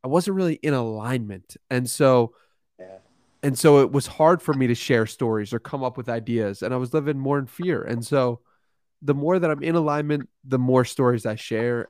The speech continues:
Speaker 1: and the more I'm open to sharing in general.
Speaker 2: Yeah, that's, uh, that's powerful stuff right there.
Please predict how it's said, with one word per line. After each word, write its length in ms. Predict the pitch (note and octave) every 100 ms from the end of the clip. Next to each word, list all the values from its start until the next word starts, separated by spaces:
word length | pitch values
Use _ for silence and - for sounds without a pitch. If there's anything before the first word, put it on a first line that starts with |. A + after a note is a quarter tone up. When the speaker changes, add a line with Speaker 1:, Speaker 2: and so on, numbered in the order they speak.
| -
Speaker 1:
and 420 | A2+ A2 G#2 G#2 _ _ _ _ -
the 80 | A#2+
more 240 | A#2+ A#2+
I'm 140 | A2+ -
open 320 | B2 - G2+
to 120 | -
sharing 380 | G#2+ - A2 G#2
in 80 | G2
general. 380 | G2+ G2 - - _ _ _ _ _ _ _ _ _ _ _ _ _ _ _ _ -
Speaker 2:
Yeah, 100 | G#2+
that's, 140 | G2+
uh, 120 | A2
that's 160 | G#2+ A2+
powerful 280 | B2+ A#2 A2
stuff 240 | A#2+ A2+
right 120 | G2+
there. 200 | G2 G2